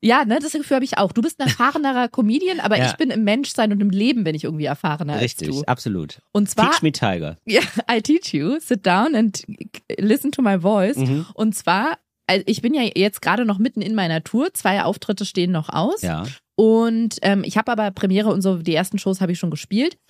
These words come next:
Speaker 1: Und da hatte ich natürlich auch, natürlich, auch
Speaker 2: Natürlich.
Speaker 1: vorher, <laughs> natürlich, dieses Thema, diese Thematik,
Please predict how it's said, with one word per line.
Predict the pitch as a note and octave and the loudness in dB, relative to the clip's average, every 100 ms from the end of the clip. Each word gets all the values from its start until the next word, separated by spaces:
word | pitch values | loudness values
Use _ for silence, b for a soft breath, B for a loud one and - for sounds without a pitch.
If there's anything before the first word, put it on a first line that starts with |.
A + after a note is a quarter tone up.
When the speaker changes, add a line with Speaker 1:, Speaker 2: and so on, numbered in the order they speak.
| b | b
Speaker 1:
Und | G3+ F#3 - | -2 -2 0
da | G3 F#3 F#3+ | 2 2 2
hatte | A#3 | 0
ich | D#4+ | 0
natürlich | C#4+ B3 A3+ - | 0 0 0 2
auch, | G#3+ A#3+ - | 2 0 -4
natürlich, | D#3 - - B3 F#3 - - | -6 -2 4 4 4 0 0
auch | G3 G3+ | 2 2
Speaker 2:
Natürlich. | |
Speaker 1:
vorher, | - C3+ C#3+ F3 | 2 2 2 0
<laughs> | |
natürlich, | G#3 F3+ - - E3 D3+ - | 0 0 0 2 2 0 -4
dieses | - G#3+ A3+ A3 - | -2 -2 0 -2 -4
Thema, | C4+ B3+ A#3 A#3+ | -2 0 2 2
diese | B3 G3 | 2 0
Thematik, | F#3+ G3 F3 A#3 - | 0 2 2 0 -4